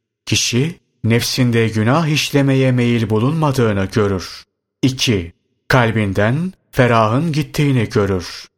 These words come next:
Her şeyde Allah Celle Celaluhu'yu hazır bulur. Üç, doğru ve güzel ahlaklı kişilerle düşüp kalkar. Kötü huylulardan uzak durur. Dört, tamah etmez.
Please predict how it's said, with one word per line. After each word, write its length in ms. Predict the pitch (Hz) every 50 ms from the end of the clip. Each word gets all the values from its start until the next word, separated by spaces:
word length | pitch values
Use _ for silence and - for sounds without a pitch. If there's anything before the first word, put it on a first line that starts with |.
| _ _
Her 180 | - 131 127 123
şeyde 720 | - - - 117 98 92 87 - 110 120 139 156 165 - _ _ _
Allah 420 | - 123 123 117 117 117 113 107 101 -
Celle 500 | - 147 165 170 160 147 147 143 139 131
Celaluhu'yu 880 | 131 139 135 131 131 127 127 123 127 123 127 127 123 123 123 120 104
hazır 420 | 104 104 101 95 110 107 101 101 98
bulur. 500 | 107 104 101 101 90 85 - - - - _ _ _ _ _ _ _
Üç, 480 | 143 120 104 107 - - - - - - _ _ _ _ _ _ _ _ 110
doğru 540 | 101 123 110 101 92 87 101 120 147 175 185 - _ _ _
ve 240 | - 110 113 110 101
güzel 440 | 101 107 120 107 127 156 175 165 156
ahlaklı 520 | 147 123 131 135 135 127 127 127 131 127
kişilerle 720 | 131 123 110 - - 120 113 117 143 170 170 156 131 110
düşüp 360 | 110 107 - - 113 104 -
kalkar. 720 | - - 110 98 95 - - 113 98 90 80 - - - - _ _ _ _ -
Kötü 260 | - 135 127 131 202
huylulardan 760 | 185 165 165 156 147 156 147 147 143 143 135 123 135 131 127
uzak 440 | 123 120 110 - 113 104 - - -
durur. 480 | 113 101 95 95 92 85 - - - - _ _ _ _ _ 123 110
Dört, 580 | 127 117 104 92 - - - - - - - _ _ _ _ _ _
tamah 440 | - - 143 139 139 135 131 123 110
etmez. 800 | 113 104 - - - 107 95 87 85 - - - - - -